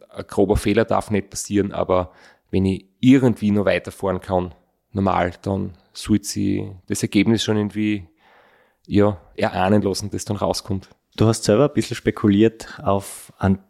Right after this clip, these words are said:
Speaker 2: Zielsprint, weil du eigentlich gedacht hast, ihr drei werdet irgendwie auf der gleichen Fähre oder dass nur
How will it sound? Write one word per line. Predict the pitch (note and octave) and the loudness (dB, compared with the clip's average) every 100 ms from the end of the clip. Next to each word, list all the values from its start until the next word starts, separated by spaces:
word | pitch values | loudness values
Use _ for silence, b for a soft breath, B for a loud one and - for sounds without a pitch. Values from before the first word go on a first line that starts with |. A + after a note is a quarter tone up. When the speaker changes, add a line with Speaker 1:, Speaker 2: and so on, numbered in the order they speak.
| - | -2
Speaker 2:
Zielsprint, | - A2 - - - A2+ D#3 - | 4 4 2 -2 2 2 0 0
weil | G#2+ | 2
du | G2+ | 2
eigentlich | F#2+ G2+ G#2+ | 0 -2 -2
gedacht | G#2 F#2+ G2 - | -2 0 -2 -6
hast, | A2 _ _ _ _ _ _ _ | -12 _ _ _ _ _ _ _
ihr | - | -2
drei | F#2+ F2+ E2 F2 G#2+ G#2 | -2 0 0 2 0 2
werdet | G2+ F#2+ - - | 2 0 -10 -4
irgendwie | G2+ G2+ G2 G2 | 0 0 2 2
auf | F#2 | 2
der | F#2 | -2
gleichen | - F#2 F#2+ G#2 | -4 -2 -2 -4
Fähre | - F#2+ F#2+ G2 | 0 0 2 2
oder | F#2 | 2
dass | F2 _ - - | -2 _ -6 -2
nur | F#2+ F2+ | -2 -2